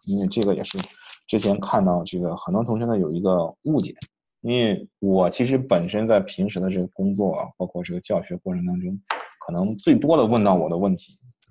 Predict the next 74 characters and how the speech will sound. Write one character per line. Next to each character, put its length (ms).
可 80
能 80
就 80
是 80
说， 240
“哎， 60
这 80
个 60
面 160
试 100
我 120
参 180
加 100
了， 80
这 120
code 260
我 100
做 220
出 100
来 60
了， 160
哎， 100
这 180
题 220
目 100
我 80
做 220
出 80
来 60
了， 80
哎， 100
为 120
什 140
么 60
没 100
人， 100
没 220
给 80
我 180
过 140
呀？” 80
对 100
吧？ 100
这 120
个 60
说 140
明 200
你 100
对 140
于 140
这 160
个 120
真 280
正 80
的 100
实 260
力 80
的 120
要 260
求 180
到 140
底 80
在 120
哪 100
儿， 120
可 140
能 140
还 160
没 160
有 160
一 100
个 100
非 200
常， 200